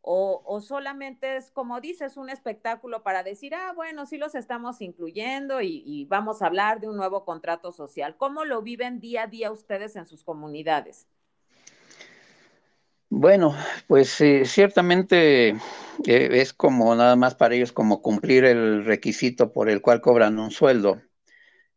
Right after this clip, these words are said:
Speaker 2: Eh, no se podría hablar así de una situación como de, de un contrato social, es como cuando fue creada la sep, que le ofrecía la, la educación a los pueblos originarios o indígenas,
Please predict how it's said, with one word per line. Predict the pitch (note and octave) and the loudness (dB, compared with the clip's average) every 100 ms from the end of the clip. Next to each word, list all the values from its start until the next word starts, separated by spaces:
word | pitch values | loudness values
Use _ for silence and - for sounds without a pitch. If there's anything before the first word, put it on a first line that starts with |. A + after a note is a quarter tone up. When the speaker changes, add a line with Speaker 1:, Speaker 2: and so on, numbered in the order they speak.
| _ | _
Speaker 2:
Eh, | - A2+ G#2+ G#2+ A2 B2 - _ - | -2 2 4 4 2 0 -6 _ -8
no | C#3+ C#3 D#3 | -2 0 0
se | D#3 D#3 | 0 0
podría | D3+ C3 C#3+ D3 C#3 | 2 4 6 6 4
hablar | A#2 A#2+ B2+ B2 | 2 4 4 6
así | A2+ - A#2+ | 4 2 -2
de | A#2 A2+ | 0 0
una | A#2 A2+ | -2 -2
situación | A2 G#2 F#2 - A2 A2 G#2+ G2+ F#2+ - | -4 -4 -4 0 0 2 2 0 -2 -6
como | F#2 F#2+ F#2+ | -10 -6 -4
de, | F#2 F2+ E2+ - _ _ _ - | -4 -4 -6 -10 _ _ _ -6
de | A#2+ | -4
un | B2 | 0
contrato | G#2 A2+ A#2 A2+ F#2+ | 0 2 2 2 -4
social, | - A2 A2+ A#2 | -2 2 4 4
es | A#2 - | 0 2
como | A2+ G#2+ G2 | 4 4 4
cuando | G2+ F#2 G2 | 2 4 4
fue | A#2+ A#2+ | 4 4
creada | A2+ A2+ G#2+ | 4 4 4
la | F#2+ F#2 | 4 2
sep, | C3 B2+ _ - - - - _ _ | 2 0 _ -20 -20 -20 -20 _ _
que | - F#2+ | 0 2
le | G2+ | 4
ofrecía | G2 - G#2 - B2+ B2 A2+ | 2 2 -2 2 4 6 6
la, | G#2+ G2+ F#2+ F2+ F2+ | 4 2 2 0 0
la | G2+ | 0
educación | G#2 G2+ A2 - C3 B2+ | 2 2 0 2 2 2
a | A2 | 0
los | G#2 - - _ | -2 -8 -18 _
pueblos | C3+ C3+ B2 A2 - - | 2 4 4 2 0 -2
originarios | G#2+ A#2 A2+ A#2+ B2 A#2 G#2 | -2 -2 0 2 2 2 2
o | |
indígenas, | G#2 B2 B2+ A#2 A#2+ - | 2 2 0 0 0 -2